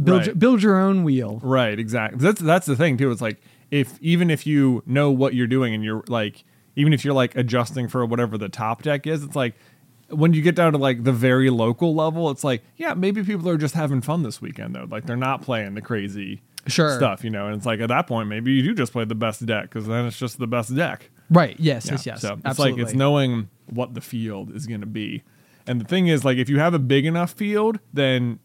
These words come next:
Speaker 2: like, your, um, experiments can pay off because, like, maybe you can take a loss here and it's not a big deal.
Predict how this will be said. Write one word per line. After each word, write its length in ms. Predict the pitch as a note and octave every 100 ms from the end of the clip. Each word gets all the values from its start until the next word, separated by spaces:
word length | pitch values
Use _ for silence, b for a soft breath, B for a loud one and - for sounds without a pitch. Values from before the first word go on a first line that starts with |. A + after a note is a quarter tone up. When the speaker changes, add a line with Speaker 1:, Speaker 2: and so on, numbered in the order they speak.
| -
Speaker 2:
like, 300 | C#3 B2 - C3+
your, 520 | C3 B2 A#2+ A2+ G#2+ _ _ _ _ _ _ -
um, 260 | C#3 A#2+ A#2+
experiments 560 | - D#3+ D3+ B2+ A2+
can 160 | - B2+
pay 180 | A#2 A2
off 240 | A#2+ A2
because, 240 | A#2+ A#2+ A2+
like, 200 | A2 -
maybe 240 | D3+ D3+ C#3+
you 80 |
can 100 | C3
take 200 | A#2 C#3 B2
a 40 |
loss 320 | A2+ A#2 A2
here 140 | D3 A#2+
and 80 |
it's 100 | A2
not 160 | A#2+ A2+
a 40 |
big 180 | G#2 A2
deal. 340 | A#2 A2+ G2+